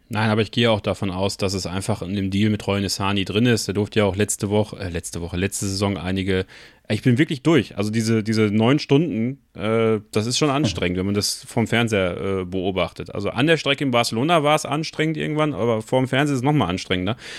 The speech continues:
Ähm, dass da der Deal wahrscheinlich ist, dass er einen Testtag hat und dass da einiges an Geld reinkommt.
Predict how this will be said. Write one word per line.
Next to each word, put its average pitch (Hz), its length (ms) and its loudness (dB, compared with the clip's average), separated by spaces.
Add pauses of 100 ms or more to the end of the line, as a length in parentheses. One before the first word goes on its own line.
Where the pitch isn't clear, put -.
(340)
Ähm, 123 480 2 (840)
dass 120 160 2
da 135 120 6
der 123 100 6
Deal 113 360 4 (100)
wahrscheinlich 120 420 -2
ist, 123 160 -6
dass 113 80 -2
er 107 120 2
einen 120 180 0
Testtag 113 480 -2
hat 131 340 -2
und 104 140 -12
dass 110 160 -6
da 104 120 -8
einiges 104 440 -8
an 101 100 -8
Geld 101 300 -2
reinkommt. 120 500 -2